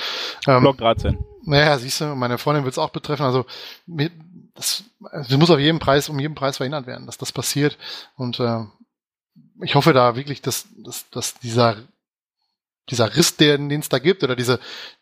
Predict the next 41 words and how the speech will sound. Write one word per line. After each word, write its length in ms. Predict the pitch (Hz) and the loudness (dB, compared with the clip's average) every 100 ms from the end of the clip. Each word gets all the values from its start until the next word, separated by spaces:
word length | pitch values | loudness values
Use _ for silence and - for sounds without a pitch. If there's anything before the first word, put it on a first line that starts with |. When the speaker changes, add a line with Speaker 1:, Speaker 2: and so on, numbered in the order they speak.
| - | -10
Speaker 1:
diese, 420 | 120 120 117 113 _ _ - | -4 -4 -4 -8 _ _ -6
wir 140 | 127 | -4
reden 220 | 117 156 | 2 4
nicht 160 | 175 151 | 4 4
miteinander 440 | 147 139 156 165 | 2 2 2 2
Haltung 480 | 147 156 151 151 143 156 | 2 2 2 0 -4 -6
der 120 | 151 139 | -4 0
beiden 540 | 131 143 143 143 147 | 0 0 -4 -6 -6
Ultragruppierungen, 600 | - 156 143 131 147 139 | -8 -6 -4 -2 2 2
sofern 340 | 123 - 143 | 2 2 2
es 100 | 143 | 2
denn, 300 | - 143 147 147 | 0 0 0 -8
so 220 | 123 120 | -14 -12
wie 120 | 127 | -10
es 180 | 123 - | -10 -12
ein 140 | 156 | -12
bisschen 280 | 135 - 120 | -8 -4 -2
wirkt, 300 | 120 143 - - - - | 0 -2 -4 -14 -18 -10
aktuell 320 | 131 - 131 | -4 2 2
beide 280 | 123 120 143 | 4 4 4
Seiten 200 | 131 139 | 4 2
da 80 | 131 | 0
nicht 140 | 135 | -4
so 120 | - 131 | -4 -6
wirklich 300 | 147 - 160 | -8 -10 -12
Interesse 340 | - 139 - | -6 -2 2
haben, 280 | 135 135 135 | 4 4 2
miteinander 340 | 135 127 135 | 0 0 0
zu 100 | - | -2
sprechen, 320 | 123 139 143 - - - - - | -4 2 2 0 -8 -10 -12 -8
dass 100 | 110 | -4
sich 100 | 127 | -2
das 200 | - - | -2 -2
irgendwann 420 | 170 160 165 139 | 2 4 6 4
im 120 | 135 123 | 2 2
Verlauf 320 | 135 127 151 | 4 4 4
der 260 | 143 127 | 4 4
Saison 380 | 120 120 131 139 | 2 2 2 2
vielleicht 440 | 135 127 135 - - - - - | 0 0 0 -2 -14 -18 -18 -4
wieder 240 | 131 123 | 0 0
kittet. 500 | - 139 - 107 - | 0 -2 -2 -6 -10